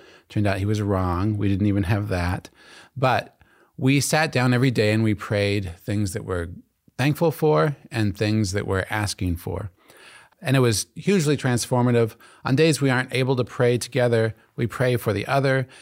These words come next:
Your spouse may be somebody who's willing to pray with you, and then if that's the case, you should do so. Your spouse may be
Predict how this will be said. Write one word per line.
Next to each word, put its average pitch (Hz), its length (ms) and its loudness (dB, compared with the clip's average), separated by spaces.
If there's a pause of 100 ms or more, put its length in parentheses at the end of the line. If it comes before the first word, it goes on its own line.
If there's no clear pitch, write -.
(140)
Your 147 220 2
spouse 120 540 0
may 123 120 2
be 110 100 0
somebody 110 380 0
who's 95 200 -4
willing 131 360 2
to 131 80 -2
pray 127 300 2
with 123 300 0
you, 139 320 2 (160)
and 104 140 0
then 104 460 0
if 110 140 -4
that's 101 240 -2
the 95 100 -6
case, 104 420 -2
you 104 100 -4
should 92 280 -4
do 101 160 -2
so. 120 400 -2 (420)
Your 117 100 0
spouse 117 460 0
may 110 140 0
be 107 300 0